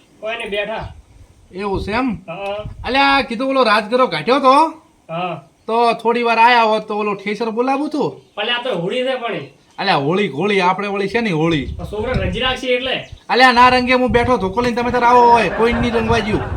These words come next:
Speaker 1: અંજાર આવે ઠેસર તારે?
Speaker 2: અલ્યા, હમણાં તમે આવો એટલે પછી હું બોલાવું.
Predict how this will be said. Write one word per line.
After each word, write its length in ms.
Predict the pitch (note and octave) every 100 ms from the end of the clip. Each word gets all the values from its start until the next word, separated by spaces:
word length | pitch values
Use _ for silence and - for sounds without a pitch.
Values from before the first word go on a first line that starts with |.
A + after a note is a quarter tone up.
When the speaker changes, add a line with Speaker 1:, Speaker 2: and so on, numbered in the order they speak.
| - - - -
Speaker 1:
અંજાર 260 | F3+ A3+ A#3
આવે 180 | A#3+ A#3
ઠેસર 280 | - A3
તારે? 240 | A3 A3+ - E3 - F3+
Speaker 2:
અલ્યા, 240 | B3 C4
હમણાં 220 | G3 B3+
તમે 180 | C4 C4+
આવો 300 | A#3+ B3 C#4+
એટલે 180 | C#4 C4+
પછી 140 | C4
હું 160 | B3 C#4
બોલાવું. 460 | D4+ D#4 G#3+ C#3+